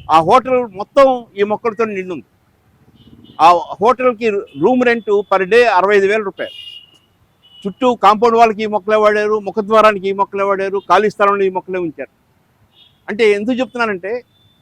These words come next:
అలాంటి విశిష్టమైన ఒక ఫైవ్ స్టార్ హోటల్లో ఇలాంటి మొక్కలు కొనసాగుతూ ఉంటే నిజంగా ఈ మొక్కల వల్ల నష్టం కలిగితే అక్కడున్న, ఆ, విజిటర్స్ ఒప్పుకోరు. అదేవిధంగా కర్ణాటకలో ఇంటర్నేషనల్ స్కూల్స్,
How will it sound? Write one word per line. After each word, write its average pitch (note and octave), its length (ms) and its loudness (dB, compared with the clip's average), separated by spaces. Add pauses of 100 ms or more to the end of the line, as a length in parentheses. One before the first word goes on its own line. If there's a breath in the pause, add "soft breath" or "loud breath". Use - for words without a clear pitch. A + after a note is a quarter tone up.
అలాంటి G#3 580 0 (400)
విశిష్టమైన B3 560 -2
ఒక G3+ 220 -4
ఫైవ్ G3 260 -2
స్టార్ A#3 220 0
హోటల్లో G3 600 -4 (520)
ఇలాంటి G#3 240 2
మొక్కలు G3+ 280 -2
కొనసాగుతూ G3 520 -2
ఉంటే E3+ 380 -8 (360)
నిజంగా A#3+ 300 2
ఈ B3 120 4
మొక్కల G#3 280 -4
వల్ల G#3+ 200 -2
నష్టం G3+ 280 -8
కలిగితే F#3+ 420 -6 (380)
అక్కడున్న, A3 280 -6 (400)
ఆ, D#3 340 -6 (260)
విజిటర్స్ G3+ 380 -4
ఒప్పుకోరు. G3 340 -6 (840)
అదేవిధంగా A#3 500 0
కర్ణాటకలో G#3 720 -2 (600)
ఇంటర్నేషనల్ A#3 540 -4
స్కూల్స్, - 420 -12